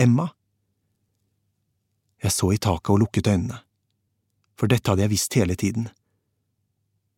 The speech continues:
Det var bare et skriftlig bevis. For det var det siste navnet som virkelig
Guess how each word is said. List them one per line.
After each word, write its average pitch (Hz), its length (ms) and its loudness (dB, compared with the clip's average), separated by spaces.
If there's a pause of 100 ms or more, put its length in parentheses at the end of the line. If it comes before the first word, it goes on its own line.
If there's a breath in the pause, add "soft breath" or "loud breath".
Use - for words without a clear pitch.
(220)
Det 98 80 -2
var 95 140 2
bare 98 180 0
et - 60 -6
skriftlig - 420 -4
bevis. 95 460 -2 (1800)
For - 140 -2
det 110 80 6
var 120 80 2
det - 80 -2
siste - 340 -2
navnet 95 400 -2
som 127 160 0
virkelig 123 400 -2